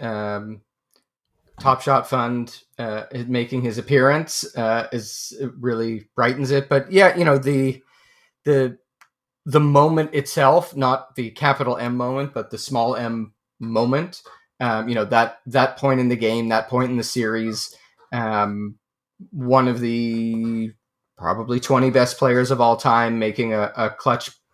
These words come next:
playoff bucket, um, as he's done so many times before. So yeah, you know, for, for forty-two bucks, you know, a-, a-, anytime you can get, uh, an L E Durant for that price,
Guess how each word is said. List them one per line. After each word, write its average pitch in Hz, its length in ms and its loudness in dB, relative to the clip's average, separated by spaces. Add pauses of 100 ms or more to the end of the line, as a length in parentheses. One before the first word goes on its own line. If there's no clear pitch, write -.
playoff 113 380 2
bucket, 123 440 2 (520)
um, 107 760 0
as 104 180 -4
he's 110 160 -6
done 104 220 0
so 131 140 -2
many 110 220 -4
times 107 320 -2
before. 135 580 0 (360)
So 117 640 2
yeah, 131 260 4
you 117 100 -4
know, 107 100 -2
for, 113 400 -6
for - 140 -12
forty-two 147 500 0
bucks, - 640 0 (360)
you 113 100 -6
know, 82 160 -8
a-, 69 240 -12 (160)
a-, 135 280 2
anytime 143 480 2
you 123 120 -2
can 127 180 -4
get, 120 360 0
uh, 107 380 -2 (120)
an 120 120 -2
L 131 280 2
E 120 140 0
Durant 113 520 -2 (100)
for 101 360 -4
that 113 280 0
price, 127 580 -4